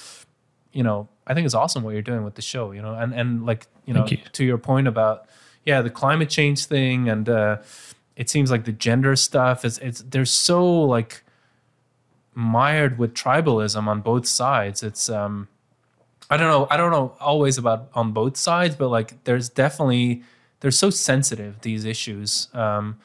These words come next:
Speaker 2: And,
Speaker 1: yeah.
Speaker 2: and they're never normally black or white.
Speaker 1: No, no, no. Like, I, I, I think I've also, like, grown into a more nuanced, I've gone back and forth, like, with the climate change, I've gone to, like, both sides.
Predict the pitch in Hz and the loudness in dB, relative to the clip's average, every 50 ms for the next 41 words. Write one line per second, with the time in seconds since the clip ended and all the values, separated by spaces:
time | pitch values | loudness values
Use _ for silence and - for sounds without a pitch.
0 | _ - - - - - - - - _ _ _ _ _ _ _ _ _ _ _ | _ -20 -20 -20 -20 -20 -20 -20 -20 _ _ _ _ _ _ _ _ _ _ _
1 | _ _ _ _ - 127 123 120 110 104 104 127 127 135 139 143 147 143 123 120 | _ _ _ _ 4 4 4 6 4 2 4 4 4 6 6 6 4 4 4 4
2 | 123 123 123 117 113 107 104 101 104 101 95 - 110 98 98 92 - - _ _ | 6 6 6 6 4 4 2 2 0 -2 -2 -4 -4 -6 -6 -6 -8 -12 _ _
3 | _ _ _ _ _ _ _ _ _ - 160 175 185 190 190 180 160 156 180 190 | _ _ _ _ _ _ _ _ _ -2 2 4 4 6 6 4 4 4 4 4
4 | 170 151 151 156 185 202 185 135 120 120 127 131 131 131 - 147 143 143 - 147 | 4 4 4 4 4 4 4 4 2 2 2 2 0 0 0 0 0 0 2 0
5 | 147 139 - 147 - - 180 175 160 139 131 135 135 170 175 - 165 139 127 123 | 0 0 0 -2 0 0 2 4 4 2 4 4 2 2 2 2 2 2 2 4
6 | 120 120 117 123 123 127 123 127 131 139 139 131 120 117 120 - 131 120 117 117 | 2 2 0 0 -2 0 2 4 4 4 4 2 2 0 0 -2 0 2 2 2
7 | 117 120 120 120 117 117 120 120 120 117 113 113 117 120 147 147 147 - 240 220 | 2 2 2 2 2 4 4 4 4 4 2 2 2 2 0 0 2 2 2 4
8 | 202 165 165 180 180 156 143 - - 165 151 139 127 - - 139 127 - - - | 4 4 2 2 0 0 -2 0 2 2 2 2 2 2 0 -2 -2 -2 -2 -2
9 | 131 123 131 156 147 - 190 196 196 175 139 117 - - - 139 139 139 135 131 | -2 0 0 -2 -2 0 0 2 2 2 2 0 0 0 2 2 4 4 2 2
10 | - 139 127 120 113 110 113 - 127 117 123 135 - - - 131 120 123 139 156 | 0 0 2 2 0 0 -2 -2 0 0 0 0 -2 -2 -2 0 2 2 2 0
11 | 170 165 - - - - | 0 -2 -4 -6 -8 -8